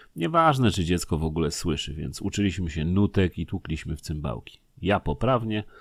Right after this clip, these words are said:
prawie cała reszta z wykorzystaniem ławki, a niektórzy tłukli całym instrumentem.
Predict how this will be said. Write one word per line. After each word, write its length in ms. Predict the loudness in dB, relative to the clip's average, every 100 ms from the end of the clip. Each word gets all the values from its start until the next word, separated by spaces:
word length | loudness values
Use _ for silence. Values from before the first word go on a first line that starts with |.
| -20 -20 -20 -4
prawie 300 | 2 2 2
cała 300 | 2 2 2
reszta 320 | 0 0 0
z 60 | 0
wykorzystaniem 720 | -2 0 -2 -2 -4 -2 -2
ławki, 480 | -4 -4 -8 -16 -20 _ -10
a 120 | -4 0
niektórzy 480 | 0 0 0 0
tłukli 380 | 0 -2 -2 -6
całym 360 | -4 -4 -4 -6
instrumentem. 640 | -8 -8 -6 -6 -8 -14